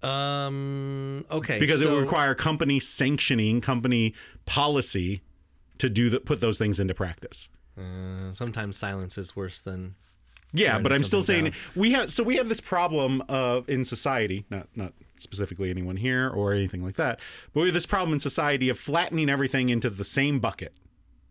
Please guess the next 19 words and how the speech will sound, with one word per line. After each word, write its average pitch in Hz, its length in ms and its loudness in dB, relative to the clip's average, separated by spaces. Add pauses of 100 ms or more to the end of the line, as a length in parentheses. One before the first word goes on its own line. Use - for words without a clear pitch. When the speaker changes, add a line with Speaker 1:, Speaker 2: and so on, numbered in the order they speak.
(380)
Speaker 2:
It's 131 200 -2
all 185 200 0
this 139 300 0
and 123 100 2
it's 98 120 0
all 123 160 0
shit. - 380 -4 (880)
And 143 320 0
by 135 140 2
doing 156 320 0
that, 120 280 0
we 120 320 2
miss 131 460 0
the 120 140 0
nuance 117 480 2
and 104 120 0
layers 113 460 0 (360)
to 139 100 0
recognize 110 640 0